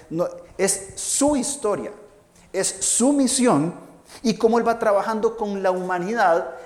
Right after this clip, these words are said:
en aquel tiempo, con una nación, siendo luz a muchísimas naciones,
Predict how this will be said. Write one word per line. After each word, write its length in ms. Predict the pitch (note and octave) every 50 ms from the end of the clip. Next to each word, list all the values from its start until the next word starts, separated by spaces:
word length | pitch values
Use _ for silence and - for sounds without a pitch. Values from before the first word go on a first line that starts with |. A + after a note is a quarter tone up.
| -
en 140 | E3+ E3 D3
aquel 300 | C#3+ C#3 - F3+ F#3+ F3
tiempo, 360 | - F#3 G#3 A3 G#3+ G#3+ C4 G#3+
con 160 | G#3 F#3 F3+
una 160 | F3+ F#3 G3
nación, 760 | F#3+ F3 D3 - - F#3 F3 F#3 G3+ A#3 C4 C4 - - - - - - - -
siendo 400 | - F#3+ F#3+ G3+ G3+ G3+ G3+ F#3+
luz 400 | E3+ F#3 G#3+ A#3 A3 - - - - - -
a 140 | E3 E3+ E3
muchísimas 580 | E3+ F3 D3+ - - F3+ F3+ A3+ G#3+ G#3 G3+
naciones, 560 | F#3 E3 D3 - - E3 F#3 G#3 A#3+ A#3 A#3